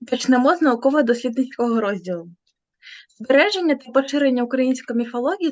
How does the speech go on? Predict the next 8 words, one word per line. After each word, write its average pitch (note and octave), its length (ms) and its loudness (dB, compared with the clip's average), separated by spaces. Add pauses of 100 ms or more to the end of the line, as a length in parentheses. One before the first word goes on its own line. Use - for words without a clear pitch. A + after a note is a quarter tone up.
це A3+ 60 -10
дуже C4+ 260 -6
важливо, A#3 600 -4 (380)
особливо B3 600 0
під A#3 160 -8
час A#3 220 -8
воєнного C4 460 0
стану, G3 420 -6